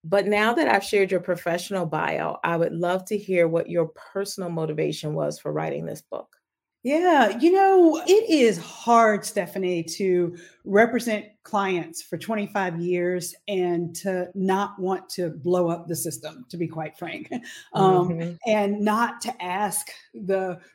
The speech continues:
Speaker 2: really hard questions like, why is it that this courthouse is, you know, ninety-nine percent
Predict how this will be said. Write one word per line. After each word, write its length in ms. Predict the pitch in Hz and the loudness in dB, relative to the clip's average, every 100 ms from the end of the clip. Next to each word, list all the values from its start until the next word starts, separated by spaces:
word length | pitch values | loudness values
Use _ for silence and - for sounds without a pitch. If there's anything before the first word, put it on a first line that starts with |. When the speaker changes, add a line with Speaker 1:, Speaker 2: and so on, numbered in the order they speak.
| - | -6
Speaker 2:
really 460 | 214 233 233 233 | 4 8 8 4
hard 420 | 208 160 196 196 - | 0 0 0 0 -4
questions 760 | - 185 - 190 175 170 160 | -14 -12 -10 -4 -2 -2 -4
like, 360 | 180 175 175 170 | -4 -4 -4 -6
why 460 | 175 175 208 214 214 | -6 -6 -2 -2 2
is 240 | 196 202 190 | 2 2 2
it 260 | 160 - - _ _ | -4 -8 -18 _ _
that 340 | 180 180 180 196 180 | 0 0 -2 -6 0
this 240 | 214 214 | 0 0
courthouse 840 | - 233 226 226 185 165 220 - - _ _ | -6 -2 -2 -2 -8 -8 -8 -10 -16 _ _
is, 580 | - 196 185 180 160 - | 2 6 6 4 -2 -6
you 100 | 208 | -8
know, 260 | 170 170 - | -8 -12 -12
ninety-nine 1400 | 190 180 190 226 233 233 220 202 180 175 190 202 202 196 | -6 -2 2 4 4 4 -2 -4 -2 0 2 2 0 -2
percent 640 | 202 180 - 190 165 - | -6 -10 -4 -6 -6 -14